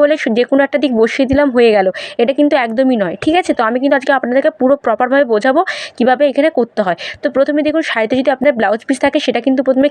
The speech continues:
কেটে এরকমভাবে মুড়ি সেলাই করে নিতে হয়। তো এটা কিন্তু অনেক সময় আমাদের কোমরের দিকে ব্লাউজ পিস থাকে, তো তার জন্য আমি দেখুন প্রথমে ব্লাউজ পিসটা কিন্তু কেটে এখানে কিন্তু মুড়ি প্রথমে সেলাই করে নিয়েছি। এবার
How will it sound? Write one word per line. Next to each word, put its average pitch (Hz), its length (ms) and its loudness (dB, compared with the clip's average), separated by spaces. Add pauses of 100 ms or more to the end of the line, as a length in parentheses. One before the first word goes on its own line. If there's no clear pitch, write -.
কেটে 254 300 0
এরকমভাবে 247 320 0 (100)
মুড়ি 233 260 -2
সেলাই 262 280 2
করে 240 200 2
নিতে 208 200 -2
হয়। 190 140 -2 (360)
তো - 120 -2
এটা 262 180 2
কিন্তু 294 200 4
অনেক 254 160 -2
সময় 285 160 2
আমাদের 294 220 0
কোমরের 254 320 2
দিকে 277 180 0
ব্লাউজ 226 280 2
পিস 277 180 0
থাকে, 247 180 -2 (400)
তো - 40 2 (200)
তার 233 180 0
জন্য 269 180 2
আমি 262 120 2
দেখুন 294 200 0
প্রথমে 269 220 2 (240)
ব্লাউজ 220 280 -2
পিসটা 277 260 0
কিন্তু 277 220 0
কেটে 233 240 0 (100)
এখানে 233 220 -2
কিন্তু 285 220 2
মুড়ি 226 220 0
প্রথমে 269 260 2
সেলাই 220 240 0
করে 208 180 2
নিয়েছি। 185 240 -2 (400)
এবার 262 140 2